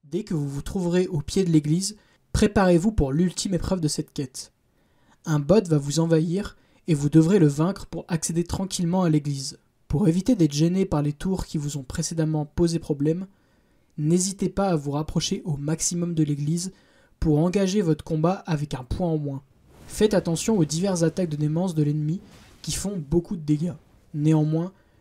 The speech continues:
une série d'enchaînements bien placés vous permettront de mettre fin rapidement à ce combat. Vous avez maintenant fait le plus dur. Vous pouvez rester tranquille et vous diriger vers l'église.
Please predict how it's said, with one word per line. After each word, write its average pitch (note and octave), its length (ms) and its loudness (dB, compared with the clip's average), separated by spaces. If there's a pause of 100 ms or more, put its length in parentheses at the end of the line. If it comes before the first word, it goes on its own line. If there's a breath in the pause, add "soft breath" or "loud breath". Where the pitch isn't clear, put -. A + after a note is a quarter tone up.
une C#3+ 140 -4
série G3 320 0
d'enchaînements E3 440 -2
bien D3+ 240 -4
placés E3+ 320 -2
vous D#3+ 140 -2
permettront D3 440 -4
de D#3 80 0
mettre C#3+ 220 -6
fin F3 160 -4
rapidement D#3+ 420 -2
à D3+ 40 0
ce - 80 -4
combat. C3+ 280 -8 (360 soft breath)
Vous D3+ 140 2
avez F#3+ 120 6
maintenant F#3+ 340 -2
fait G3+ 140 -6
le D#3+ 60 -6
plus F3 180 -6
dur. C#3+ 380 -10 (480)
Vous D#3 60 -8
pouvez E3 240 0
rester E3 240 2
tranquille G3+ 480 0
et F3+ 60 2
vous D3+ 120 2
diriger F3 360 2
vers F3+ 160 2
l'église. C#3+ 480 -4